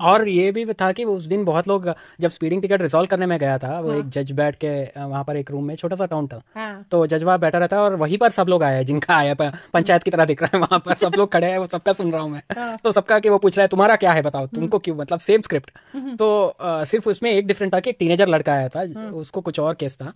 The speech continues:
Speaker 2: हम्म।
Speaker 1: उसको बहुत उसने लेक्चर दिया, क्योंकि वो रियल में वो उसको समझाने की कोशिश कर रहा था
Speaker 2: हाँ, वो
Speaker 1: कि
Speaker 2: भी
Speaker 1: बहुत लोग
Speaker 2: यंग था
Speaker 1: मरते
Speaker 2: ना।
Speaker 1: हैं।
Speaker 2: हाँ,
Speaker 1: हाँ।
Speaker 2: यंग था ना।
Speaker 1: तो हमारा लेकिन कॉमन था कि सब,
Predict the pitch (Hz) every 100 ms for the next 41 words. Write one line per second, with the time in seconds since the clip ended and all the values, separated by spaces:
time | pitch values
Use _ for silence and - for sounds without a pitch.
0 | - 220 220 156 214 156 143 165 190 -
1 | 156 135 139 120 120 131 - 143 170 170
2 | 160 160 139 139 151 160 165 151 156 147
3 | 135 143 156 156 147 143 143 135 135 160
4 | _ _ 294 294 151 147 143 165 139 131
5 | 139 127 131 143 135 208 208 226 226 226
6 | - 202 196 180 175 185 240 262 240 262
7 | 233 - 180 185 196 156 147 180 180 160